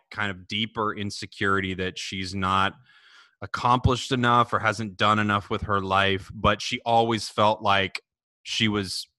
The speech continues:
beautiful and pretty, and he, like, put her on this pedestal. So maybe not even in a negative way,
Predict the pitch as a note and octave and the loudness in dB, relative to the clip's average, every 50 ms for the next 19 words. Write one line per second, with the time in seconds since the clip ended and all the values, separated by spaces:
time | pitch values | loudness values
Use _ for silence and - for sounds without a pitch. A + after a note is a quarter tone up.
0 | _ _ _ - E3+ F#3 F#3 F3+ - - F3 E3+ D#3+ D#3 C#3+ B2+ A#2 A2 - - | _ _ _ -2 2 2 2 2 2 2 4 4 6 6 6 6 4 2 0 0
1 | C#3+ C#3 C3+ C3 B2+ A2 G#2 G2+ G2 A2+ A#2 A#2 A2 G#2 G2 F2+ _ - - - | 2 2 2 2 2 0 -2 -2 -4 -2 -2 0 0 0 -2 -2 _ -8 -4 -2
2 | C3 B2+ - - B2 A2+ G#2 G2+ G2+ G2+ F#2+ - - - - A#2 G#2+ G2+ - - | -2 -2 -2 -2 0 0 0 0 0 -4 -8 -10 -8 -6 -4 -4 -4 -4 -6 -8
3 | - G2+ F#2+ - B2 A#2 C3 E3 G3 A#3 A3+ A3+ A3+ A#3 A#3 G#3+ G#3+ F#3+ D#3+ C#3 | -10 -10 -10 -8 -6 -4 -2 -2 -2 -2 -2 -2 -2 -2 -4 -4 -4 -2 -2 -2
4 | A#2 A2 G#2 G2+ G2+ G#2+ B2+ C#3+ E3 D#3 D3+ E3+ F3 F3 F#3+ G3+ G#3 | -4 -4 -4 -4 -4 -4 -4 -4 -6 -6 -4 -4 -2 -2 -2 -4 -6